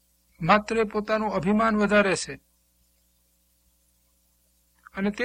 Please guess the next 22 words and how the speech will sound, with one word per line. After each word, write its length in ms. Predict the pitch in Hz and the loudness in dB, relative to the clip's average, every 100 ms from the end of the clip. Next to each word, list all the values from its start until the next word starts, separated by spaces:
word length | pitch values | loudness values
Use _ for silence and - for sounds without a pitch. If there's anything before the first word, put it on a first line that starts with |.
| 247 | 0
દ્વારા 360 | 190 156 143 - _ _ _ _ _ _ _ _ _ _ _ _ _ _ _ - | 2 0 -2 -6 _ _ _ _ _ _ _ _ _ _ _ _ _ _ _ -12
પોતાનું 400 | 185 180 185 185 | -10 -6 -6 -6
અકલ્યાણ 480 | 175 190 180 190 190 | -6 -6 -4 -6 -6
કરે 200 | 185 180 156 | -10 -10 -12
છે. 100 | - _ _ _ _ _ _ _ _ _ _ _ _ - | -14 _ _ _ _ _ _ _ _ _ _ _ _ -2
માત્ર 260 | 202 240 233 | 0 0 0
પોતાનું 400 | 226 226 233 233 220 | 0 -2 -2 0 -2
અકલ્યાણ 440 | 226 226 226 214 | -2 0 0 0
કરે 180 | 220 226 208 | -2 -2 -2
છે 100 | 233 226 - _ _ _ _ _ _ _ - | -4 -6 -12 _ _ _ _ _ _ _ -8
એટલું 340 | 214 214 269 | -6 -4 -6
જ 20 | 254 | -6
નહીં, 180 | 156 131 - _ _ _ _ _ _ _ _ _ _ _ _ _ | -6 -8 -12 _ _ _ _ _ _ _ _ _ _ _ _ _
પણ 280 | 220 226 208 214 - _ _ _ | 6 8 6 2 -8 _ _ _
જે 160 | 165 208 202 | 0 2 4
વિનય 200 | 208 240 240 | 2 0 0
કરે 220 | 214 196 160 | 0 0 -2
છે 120 | 139 - _ _ _ _ _ _ - | -6 -12 _ _ _ _ _ _ -6
તેને 220 | 214 233 | -2 -2
પણ 240 | 220 233 220 | -2 -2 -2
પોતે 280 | 233 233 214 208 _ _ _ _ | -2 2 0 0 _ _ _ _
યથાર્થ 400 | - 196 214 208 | -8 -2 0 0